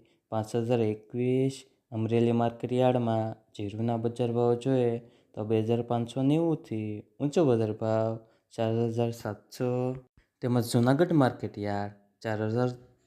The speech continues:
ત્રણસો થી ઊંચો બજાર ભાવ ચાર હજાર નવસો બત્રીસ. ભાવનગર માર્કેટ યાર્ડ ત્રણ હજાર થી ઊંચો બજાર ભાવ પાંચ હજાર એંસી. વિસાવદર માર્કેટ યાર્ડ નીચો બજાર ભાવ જોઈએ તો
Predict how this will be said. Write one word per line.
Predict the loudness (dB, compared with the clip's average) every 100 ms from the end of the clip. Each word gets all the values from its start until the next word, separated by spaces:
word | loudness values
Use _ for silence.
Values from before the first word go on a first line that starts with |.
| _ 0
ત્રણસો | 0 0 -2
થી | -2 -4 -10 -10 -12 -10
ઊંચો | -8 -2 2
બજાર | 2 2 0
ભાવ | -4 -4 -4 -6 -12 _
ચાર | -6 -2 0
હજાર | 0 -2
નવસો | 0 -2 -4 -6
બત્રીસ. | -6 -8 -8 -4 -2 -2 -2 -6 -18 _ _ _ _
ભાવનગર | -4 0 2 4 4
માર્કેટ | 4 0 -4 -8 -6
યાર્ડ | -8 -8 -12 -16
ત્રણ | -6 -2 0 2
હજાર | 2 2 0
થી | -10 -12 -10 -10 -14 _
ઊંચો | -6 0 2
બજાર | 4 2 0
ભાવ | -4 -4 -4 -4 -8 -12 _
પાંચ | _ -8 -6 -6
હજાર | -6 -4 -4
એંસી. | -2 -4 -6 -6 -4 -2 -4 -6 _ _ -14
વિસાવદર | -8 2 4 4 4 4
માર્કેટ | 2 0 -8 -10
યાર્ડ | -8 -8 -8 -12 _ _ _ -12
નીચો | -6 -4
બજાર | -2 0 0 0
ભાવ | 0 0
જોઈએ | -2 -2 0 0 -2
તો | -6